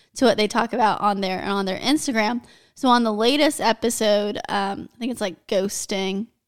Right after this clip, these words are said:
It's called Ghosting, and then there's something after that. But her latest episode,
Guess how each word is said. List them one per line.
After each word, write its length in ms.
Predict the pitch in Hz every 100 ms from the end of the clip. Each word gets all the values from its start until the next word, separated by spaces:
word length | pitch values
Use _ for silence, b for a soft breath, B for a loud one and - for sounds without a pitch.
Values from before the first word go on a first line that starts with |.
| _
It's 80 | _
called 300 | - 240 233
Ghosting, 640 | 220 202 214 - 196 202 185
and 100 | 185
then 100 | 190
there's 160 | 190
something 320 | - 214 208
after 300 | 180 196 -
that. 300 | 214 185 - -
But 220 | 220 - _ _ _ _ _ _ _ -
her 160 | 294
latest 400 | 262 262 269 302
episode, 580 | 254 254 220 - 208 226